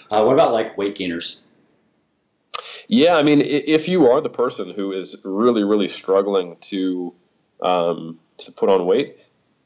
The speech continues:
Speaker 2: well, maybe making it liquid and blending stuff together or, or getting a commercial weight gainer makes sense. It's just, it seems like a waste of money to me to get,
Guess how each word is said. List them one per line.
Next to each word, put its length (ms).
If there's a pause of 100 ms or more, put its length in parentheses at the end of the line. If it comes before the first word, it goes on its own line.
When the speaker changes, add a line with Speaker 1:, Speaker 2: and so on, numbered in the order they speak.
(120)
Speaker 2:
well, 200
maybe 340
making 280
it 80
liquid 340
and 140
blending 300
stuff 260
together 400
or, 400
or 360
getting 200
a 40
commercial 320
weight 200
gainer 220
makes 260
sense. 380
It's 180
just, 300 (140)
it 60
seems 140
like 100
a 60
waste 240
of 60
money 200
to 60
me 160
to 80
get, 320